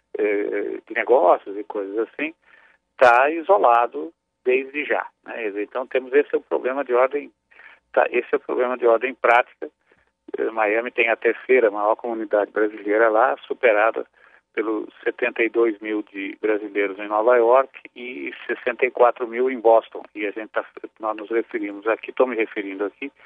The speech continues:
estritamente ao pessoal que tá lá em condição regular, né? Não, não são o, o, os ilegais.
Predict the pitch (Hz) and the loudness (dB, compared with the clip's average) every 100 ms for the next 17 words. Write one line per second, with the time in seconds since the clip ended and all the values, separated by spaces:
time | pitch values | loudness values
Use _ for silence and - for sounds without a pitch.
0 | - _ - - 226 220 123 110 131 - | -20 _ -14 0 0 4 2 2 -4 -6
1 | _ _ _ _ _ - 120 - 131 - | _ _ _ _ _ 0 0 2 -2 0
2 | 110 113 - 143 135 120 _ - 113 107 | 2 2 2 -10 -12 -12 _ 0 2 4
3 | 110 120 131 - 123 127 - 123 - - | 4 4 2 0 -6 -10 -4 -6 -4 -4
4 | 117 135 127 104 139 170 117 85 - - | -4 -4 -6 2 4 6 6 4 -4 -12
5 | 117 110 104 98 104 95 - 107 113 117 | -12 -8 -10 -8 -10 -12 -8 -6 -6 -6
6 | 110 - 107 101 98 - 107 101 110 117 | -10 -10 -10 -10 -12 -14 -18 -12 -6 -2
7 | 107 95 - | 0 -2 -4